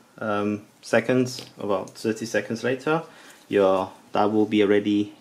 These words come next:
um, enough dry to work on. So now then you need to bevel your edge so that you have only the, um, clean side on your edge. So just try to take off a little bit.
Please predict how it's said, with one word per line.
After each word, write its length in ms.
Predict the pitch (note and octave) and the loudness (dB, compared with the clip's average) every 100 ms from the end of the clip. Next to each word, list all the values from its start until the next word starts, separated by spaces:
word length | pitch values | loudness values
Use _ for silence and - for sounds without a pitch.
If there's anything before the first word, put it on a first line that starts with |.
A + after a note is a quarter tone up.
| - | -12
um, 360 | - F#2 G2 G2+ | -10 -10 -10 -8
enough 240 | G2+ G2+ - | -4 -4 0
dry 220 | G2+ G2+ | 0 0
to 340 | - G2+ G2 - - _ - | 0 0 0 -2 -20 _ 0
work 240 | G2+ - | 0 0
on. 180 | C3 E3 - - - - | -6 -6 -12 -20 -20 -14
So 300 | - G2+ G2+ | -4 -2 2
now 320 | A2+ C3 C3+ | 4 6 4
then 200 | A2 G#2+ | 4 2
you 80 | G#2 | 4
need 200 | G2+ G2 | 0 -2
to 80 | F#2+ | 0
bevel 260 | F#2+ F#2 | 2 2
your 140 | F#2 F2 | 0 -4
edge 320 | E2+ - - | -4 -8 -10
so 140 | - - | -12 -6
that 420 | F#2 F2+ - - - | -6 -6 -16 -20 -16
you 200 | - G2+ | -4 -2
have 260 | F#2+ F#2+ F2+ | -2 -4 -6
only 280 | F2+ F#2 F2+ | -6 -6 -6
the, 300 | E2+ E2+ E2+ - - - | -8 -10 -12 -18 -20 -16
um, 340 | F#2 F#2 G2+ | -14 -14 -14
clean 260 | - G#2 G2 | -4 -2 -2
side 360 | - F#2 F#2+ | -2 -4 -4
on 260 | - - G2+ | -8 -12 -8
your 260 | G2 F#2+ F#2+ - _ _ _ _ _ _ _ _ _ - | -6 -6 -10 -20 _ _ _ _ _ _ _ _ _ -10
edge. 440 | G#2+ - - - | -8 -6 -8 -12
So 340 | - - - - _ _ _ _ _ _ _ _ - | -14 -12 -12 -12 _ _ _ _ _ _ _ _ -10
just 320 | G2+ - - | -10 -10 -12
try 160 | - G#2 | -8 -8
to 100 | - | -8
take 240 | A2 - | -8 -6
off 300 | G#2+ A#2 - - _ _ - | -6 -6 -12 -20 _ _ -6
a 40 | A2 | -2
little 180 | A#2 | -2
bit. 340 | B2+ E3 - | -2 -4 -6